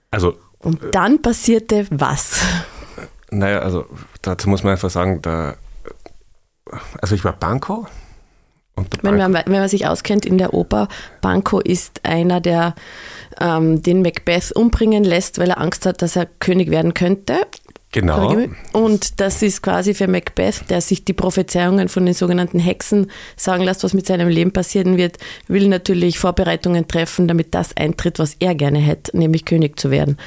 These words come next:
Speaker 2: Und Banco ist so ein Gegenspieler und den, der stirbt schon einmal in, im ersten Teil der Oper.
Speaker 1: Genau. Also Vorgeschichte ist halt, dass Banco und Macbeth beide Feldherren sind und die gemeinsam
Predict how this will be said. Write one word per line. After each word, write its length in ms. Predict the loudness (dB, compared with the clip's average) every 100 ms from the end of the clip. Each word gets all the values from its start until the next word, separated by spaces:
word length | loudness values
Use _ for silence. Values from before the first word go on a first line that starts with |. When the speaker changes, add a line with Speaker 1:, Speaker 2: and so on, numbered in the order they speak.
| -16 -8
Speaker 2:
Und 180 | -2 0
Banco 320 | 2 0 2
ist 160 | 2 2
so 80 | 0
ein 260 | 0 0
Gegenspieler 600 | 2 0 0 0 2 2
und 180 | 0 0
den, 320 | 2 2 0 -4 -12 -20 -8 0
der 180 | 0
stirbt 500 | 0 -2 0 0 0
schon 160 | 0 2
einmal 260 | 4 2 0
in, 380 | 0 2 2 0 0
im 140 | 0
ersten 320 | 2 0 -2 0
Teil 260 | 0 -2 -6 -8
der 100 | -4
Oper. 300 | -2 -4 -6 -12 -20 -20 -20 -4
Speaker 1:
Genau. 360 | 0 0 0 -4 -10 -12 -6
Also 220 | -2 -2 -2 -16 -20 _ _ -20 _ -20
Vorgeschichte 580 | -8 -2 0 0 -2 -4
ist 140 | -4
halt, 160 | -4 -6
dass 80 | -10
Banco 440 | -6 -6 -2 -2
und 560 | -2 -2 -2 -4 -12 -12
Macbeth 440 | -6 -4 -4 -8 -6
beide 280 | -4 -2 -2
Feldherren 600 | -2 -6 -6 -8 -8 -6
sind 260 | -6 -4
und 120 | -4 -4
die 40 |
gemeinsam 680 | -2 0 0 0 0 -2